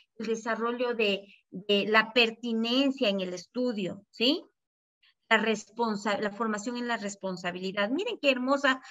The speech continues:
modalidad de estudio por la que ustedes han apostado, de verdad.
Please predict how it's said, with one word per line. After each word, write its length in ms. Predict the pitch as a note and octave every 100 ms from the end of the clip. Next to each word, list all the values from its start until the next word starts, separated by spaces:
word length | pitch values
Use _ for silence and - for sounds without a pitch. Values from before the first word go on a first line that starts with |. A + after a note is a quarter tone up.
| - _
modalidad 440 | A3+ A3+ A3+ A3+ B3
de 100 | B3
estudio 420 | - A#3+ A#3+ A#3
por 120 | A3+
la 160 | G3+ G3
que 60 |
ustedes 420 | G3 - G#3+ A3 A3
han 140 | F#3+
apostado, 720 | F3+ - - - F3+ F3+ F3+
de 100 | G3
verdad. 500 | G#3 G#3 C#4+ B3+ F#3+